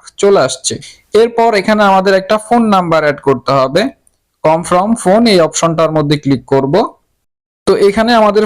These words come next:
ফোন নাম্বারটা দিয়ে দিব। এরপর কন্টিনিউতে ক্লিক করব। আমরা যে ফোন নাম্বারটা দিয়েছি, সেই ফোন নাম্বারে একটা ওটিপি কোড আসবে। সেই কোডটি হচ্ছে আমরা এখানে just এভাবে চেপে ধরে কপি করে এনে বসিয়ে দেব। ওকে, আমাদের ফোন নাম্বারটিও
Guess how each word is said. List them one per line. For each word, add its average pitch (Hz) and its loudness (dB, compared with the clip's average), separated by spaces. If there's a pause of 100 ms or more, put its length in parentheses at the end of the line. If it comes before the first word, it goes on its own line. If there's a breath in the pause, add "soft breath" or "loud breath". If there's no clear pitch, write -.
ফোন 208 0 (100)
নাম্বারটা 190 0 (120)
দিয়ে 165 2
দিব। 160 2 (1600)
এরপর 196 0 (160)
কন্টিনিউতে 180 0
ক্লিক 180 0 (100)
করব। 110 0 (680 soft breath)
আমরা 226 0 (100)
যে 226 2
ফোন 214 2
নাম্বারটা 202 -2 (100)
দিয়েছি, 165 2 (160)
সেই 202 2
ফোন 185 0 (100)
নাম্বারে 190 0
একটা 185 -4 (160)
ওটিপি 226 -2 (100)
কোড 185 2 (100)
আসবে। 180 0 (140)
সেই 196 2 (100)
কোডটি 175 -2
হচ্ছে 190 -2 (120)
আমরা 170 0 (100)
এখানে 190 -2 (240)
just 156 0 (100)
এভাবে 160 2 (100)
চেপে 165 -2
ধরে 185 4 (120)
কপি 160 -2
করে 175 2 (180)
এনে 175 0 (180)
বসিয়ে 143 2
দেব। 107 -2 (140)
ওকে, 190 -2 (100)
আমাদের 180 0
ফোন 214 0 (100)
নাম্বারটিও 190 0